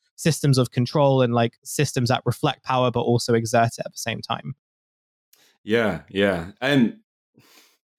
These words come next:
Speaker 2: I think a thing to think about is, um, yeah, who's deciding what the measurement is and what benefits are they getting from it?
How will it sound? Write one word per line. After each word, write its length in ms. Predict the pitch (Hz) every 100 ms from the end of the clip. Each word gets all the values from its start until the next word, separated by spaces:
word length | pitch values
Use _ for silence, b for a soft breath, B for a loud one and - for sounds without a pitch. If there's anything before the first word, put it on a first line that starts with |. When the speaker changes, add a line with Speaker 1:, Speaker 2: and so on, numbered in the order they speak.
| b b b b
Speaker 2:
I 100 | 139
think 400 | 139 180 165 - _
a 100 | 139
thing 400 | 139 - 143 131
to 120 | 123 120
think 280 | 127 123
about 440 | 120 110 107 98 - _ _
is, 640 | 110 110 104 101 - - - _
um, 560 | 107 104 104 98 95 95 _ _ _ _ _ _ _ B B B -
yeah, 300 | 139 95 -
who's 300 | 131 165 147
deciding 540 | - 120 131 120 113 101
what 180 | 104
the 60 | 107
measurement 480 | 107 107 101 98 -
is 400 | 95 90 85 - -
and 380 | 101 98 95 98
what 300 | 107 101 101
benefits 460 | 107 101 120 -
are 40 | 107
they 460 | 98 95 95 92 _ -
getting 380 | 101 90 107 92
from 300 | - 101 87
it? 180 | 71